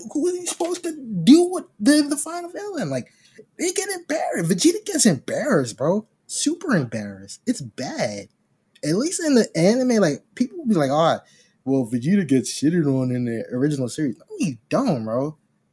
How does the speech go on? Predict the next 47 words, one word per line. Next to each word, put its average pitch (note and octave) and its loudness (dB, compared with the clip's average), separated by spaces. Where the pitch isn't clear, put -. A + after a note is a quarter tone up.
If D3+ 0
anything, D#3+ 2
it D3 -2
just, G3 -4
it F3 2
just A3+ -4
showcased F#3+ -4
that C#3 -8
the, C3+ -2
the A#2+ -8
villain, D3+ -4
a-, D#3 -6
a-, - -4
at B2+ -4
least, D#3+ -2
is, D3+ 4
is C#3+ -2
a C3 0
big D#3+ -2
threat. F3 -4
Because C#3 -2
if D3+ 2
Vegeta E3 -2
can't B2 -8
beat B2+ -2
him, B2+ -6
then D3 -2
that A3+ 0
means D3+ 0
it's C3+ -6
something. A#3+ -6
It B2 -8
really, E3+ 0
it's B2 -8
a A2+ -8
really D3+ 0
big, B2 -2
big B2 -6
threat. D3+ -2
And E3+ 4
at E3 2
least E4 0
Vegeta E3 2
puts - -4
up - -10
fights, B2+ -6
man. G2+ -16